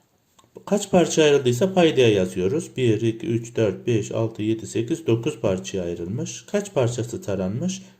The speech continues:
Bir, iki, üç, dört parçası taranmış. Peki birim kesri her zaman bir sayısını ifade ettiğine göre dokuzda biri de birim kesridir. Okunuşunu yazalım.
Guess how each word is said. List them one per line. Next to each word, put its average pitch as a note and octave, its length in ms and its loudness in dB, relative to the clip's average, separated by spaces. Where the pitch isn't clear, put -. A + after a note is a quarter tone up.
Bir, B2+ 240 0
iki, A2+ 240 -2
üç, - 340 -4
dört F3+ 320 -2
parçası F#2 560 -6
taranmış. G#2 560 -4
Peki B2 520 0
birim F#3+ 260 2
kesri E3 480 2
her G3 180 4
zaman F#3 480 0
bir G#3+ 80 -2
sayısını F#2+ 520 -2
ifade F#2+ 400 -4
ettiğine G2 340 -4
göre A#2+ 260 -4
dokuzda A#2+ 480 -2
biri G#2+ 200 -4
de D3+ 140 -10
birim A#2+ 280 0
kesridir. G#2 760 -8
Okunuşunu F#3 600 2
yazalım. B2+ 640 2